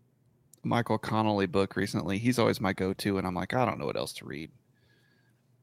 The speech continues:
And, uh, there was another one I finished before that. What was it? I'm reading a book about Enron that's really dense, and it's probably, I've, I've been reading it off and on for, like, a year, <laughs> so I'm still going.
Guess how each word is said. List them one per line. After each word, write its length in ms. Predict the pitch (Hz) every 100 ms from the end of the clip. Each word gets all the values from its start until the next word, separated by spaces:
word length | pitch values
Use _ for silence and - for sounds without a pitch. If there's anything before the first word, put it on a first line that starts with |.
| - -
And, 280 | 92 85
uh, 180 | 78 65
there 140 | 71 107
was 180 | 104
another 280 | 107 110 110
one 140 | 110 98
I 80 |
finished 340 | 104 107 104 -
before 400 | 90 - 107 107
that. 580 | 104 104 104 101 - - - - _
What 140 | -
was 200 | - 101
it? 160 | - - _ _ _ _ _ _ -
I'm 140 | 127
reading 240 | 139 147
a 40 | 123
book 220 | 120 -
about 240 | 107 98 -
Enron 640 | 110 117 120 123 123 120
that's 220 | 101 -
really 200 | 107 101
dense, 600 | 82 101 95 107 - - -
and 220 | 117 104
it's 200 | - 113
probably, 380 | - 104 95 -
I've, 160 | 113 110
I've 180 | 123
been 140 | 127 120
reading 240 | 113 110
it 120 | 107
off 200 | 98 101
and 100 | -
on 80 | 101
for, 140 | 101 98
like, 180 | 98
a 60 | 90
year, 440 | 85 85 92 113 117
<laughs> 60 | -
so 140 | -
I'm 100 | -
still 280 | - - 123
going. 360 | - 87 92